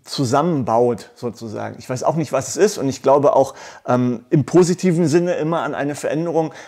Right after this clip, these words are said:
aber ich glaube, dass jetzt die Zeit ist, seinen Geist für bestimmte Dinge zu öffnen und nicht irgendwas, sondern das hier ist ja fundiert. Also das sind ja Funde <laughs> und das ist ja auch ein Wissenschaftler, der sich da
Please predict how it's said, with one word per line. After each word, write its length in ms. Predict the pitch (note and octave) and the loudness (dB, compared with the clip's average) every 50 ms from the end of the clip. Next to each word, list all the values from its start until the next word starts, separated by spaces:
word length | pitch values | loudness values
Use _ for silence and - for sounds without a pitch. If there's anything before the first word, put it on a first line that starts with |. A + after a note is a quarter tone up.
| - | -10
aber 180 | - - A#2+ C3+ | -4 -2 -2 -2
ich 100 | C3 - | -2 0
glaube, 240 | - C3 C#3+ C#3 C3+ | 2 2 4 4 4
dass 180 | C3+ C3 - | 2 2 2
jetzt 220 | - C#3+ C#3 - - | 2 2 2 0 -2
die 80 | C3+ | -6
Zeit 320 | - - - C3 C3+ C3+ - | -4 -2 0 0 0 2 2
ist, 220 | C#3+ C#3+ - - - - - | 0 0 0 -4 -14 -20 -16
seinen 1000 | - - B2+ C3 C#3 C#3 C#3 C3+ C3+ C3+ C3 A2 - F#2+ - - A2 A2 A2+ A#2+ | -6 0 0 2 2 2 0 0 0 -2 -4 -6 -8 -10 -12 -10 -10 -8 -4 0
Geist 560 | A2+ C#3 C3+ D3+ F3 F3+ E3+ D3 - - - | 2 4 4 6 6 6 4 2 0 -6 -10
für 220 | G2+ - - D3+ C#3 | -14 -6 -2 0 0
bestimmte 480 | B2 C3+ - - E3 E3 D#3+ - D3 | 0 0 0 2 2 2 2 0 0
Dinge 260 | B2 D3 D3+ E3 D#3+ | 2 2 2 2 0
zu 140 | - - D3 | -2 -2 -4
öffnen 360 | - C3+ - - B2 A2+ G#2+ | -4 -4 -2 -4 -4 -4 -4
und 160 | - - B2 C3 | -4 -2 0 0
nicht 240 | D#3 D#3+ - - - - - - _ _ - | 0 0 0 -4 -16 -20 -20 -20 _ _ 4
irgendwas, 680 | F3 F3 G#3 F#3+ G#3+ G3+ - E3+ E3 F#3+ F#3+ - - - - | 6 6 6 6 4 2 2 2 2 2 0 -4 -10 -14 -8
sondern 420 | - - C#3+ D3 D3 D3 D3 D3 - - | -2 0 0 2 2 0 -2 -4 -4 -4
das 220 | - C#3+ C3 - | -4 -4 -4 -2
hier 100 | - F#3 | 0 0
ist 120 | D#3+ - - | 0 0 -2
ja 80 | D3+ | -6
fundiert. 600 | B2 - - C3+ B2+ G#2 A#2+ C3+ C#3+ B2+ G#2+ - - | -6 -6 -6 -6 -4 -2 -2 0 0 -2 -4 -6 -8
Also 160 | - A#2+ A#2 | -8 -6 -4
das 180 | A#2 C3 C3 - | -4 -4 -4 -4
sind 180 | - C#3 C3 A#2+ | -4 -4 -2 0
ja 160 | B2+ A#2+ A2 - - - | -2 -2 -2 -6 -14 -20
Funde 600 | - - - E3 F3 F#3+ G3 F3+ E3 D#3+ D#3 D3 - - - - | -14 -2 4 4 6 6 6 6 4 4 2 0 -4 -10 -12 -10
<laughs> 160 | - - - | -10 -8 -6
und 100 | D#3 C3 | -4 -4
das 160 | B2 A#2+ - | -4 -6 -8
ist 140 | - - - | -4 2 4
ja 80 | D#3 | 4
auch 80 | C#3 A2+ | 4 4
ein 100 | C3 C3+ | 0 -4
Wissenschaftler, 540 | C#3 - - D#3 D3 - C#3+ - - C3+ C3 | -4 -6 -6 -8 -6 -8 -8 -8 -6 -6 -2
der 200 | A2+ C3 C3+ C3 | 2 4 2 2
sich 200 | G#2+ B2 - - | 2 -2 -2 4
da 240 | C#3 C3 C3 B2+ | 6 6 6 6